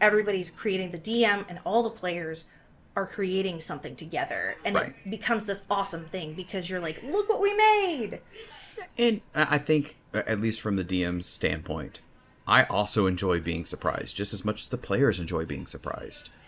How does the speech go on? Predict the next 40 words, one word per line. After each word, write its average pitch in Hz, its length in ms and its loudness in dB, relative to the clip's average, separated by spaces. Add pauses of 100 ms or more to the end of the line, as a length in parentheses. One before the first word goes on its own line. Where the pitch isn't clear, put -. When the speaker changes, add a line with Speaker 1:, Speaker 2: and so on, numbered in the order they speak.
(520)
Speaker 2:
So, - 180 -4
you 85 180 -2
know, 82 100 -2
when, 85 240 -4 (340)
when 92 160 0
somebody 123 320 8
throws 123 320 8
me 113 120 6
a 101 40 4
curveball 127 420 4
and 110 80 6
I'm 107 60 4
like, 101 220 2 (380)
"That's 104 360 2
really 107 240 6
creative. 107 500 6 (180)
I 101 180 8
dig 95 300 0
it." 85 160 -4 (400)
It 120 140 2
shows 151 340 4
me, 135 240 4
A, 143 180 6
that 135 140 4
you're 107 140 -2
invested 120 460 2
enough 92 340 4 (260)
to 101 80 -2
come 151 160 4
Speaker 1:
Mm-hmm. 170 80 8
Speaker 2:
up - 80 4
with 120 80 6
something 90 480 0 (840)
badass 143 1080 4 (340)
Speaker 1:
Yeah. 254 160 6
Speaker 2:
or 247 460 12 (200)
surprising 135 760 4
that 123 100 0
I'm 120 80 0
like 104 300 -4